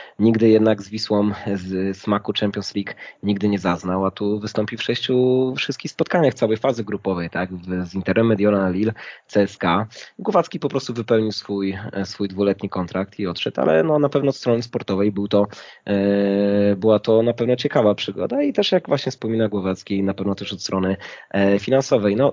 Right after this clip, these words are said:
Trabzon było dosyć specyficznym miejscem, bo, e, też, e, tu piłkarze, którzy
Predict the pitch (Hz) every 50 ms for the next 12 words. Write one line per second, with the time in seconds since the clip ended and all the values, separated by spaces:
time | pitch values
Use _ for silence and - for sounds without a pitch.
0 | - - - 143 147 147 151 147 139 131 135 135 131 - 127 - - - - -
1 | 127 - - 143 - 143 - - 117 107 101 101 101 - - - - 92 92 92
2 | 92 95 95 95 95 92 - - - - - _ - 95 95 92 92 92 92 90
3 | - - 107 - - - - 104 101 98 98 98 98 98 95 95 98 98 - -
4 | - - 104 101 - 117 110 104 107 98 101 - - 92 90 95 95 95 92